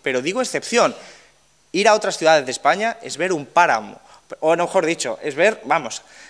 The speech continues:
algo terrible, algo terrible, que es encontrarse con que la gente de izquierda está refugiada en la institución y los barrios se empiezan a pudrir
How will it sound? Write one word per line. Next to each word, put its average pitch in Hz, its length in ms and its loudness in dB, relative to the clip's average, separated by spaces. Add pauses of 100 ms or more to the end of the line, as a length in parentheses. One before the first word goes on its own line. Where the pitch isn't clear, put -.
(160)
algo 196 200 4
terrible, 190 440 0 (1000)
algo 185 220 0
terrible, 127 460 -2
que 202 140 0
es - 180 -2 (400)
encontrarse 240 640 2 (260)
con 185 220 -4
que 214 360 -4 (400)
la 151 200 2
gente 190 360 -2
de 143 80 -4
izquierda 208 320 -2
está 185 160 2
refugiada 165 460 0
en 135 40 2
la 131 80 -2
institución 214 560 -4 (380)
y 165 100 -4
los 147 160 -4
barrios 214 480 0
se - 140 -8
empiezan 151 400 -4
a 190 100 0
pudrir 208 420 -2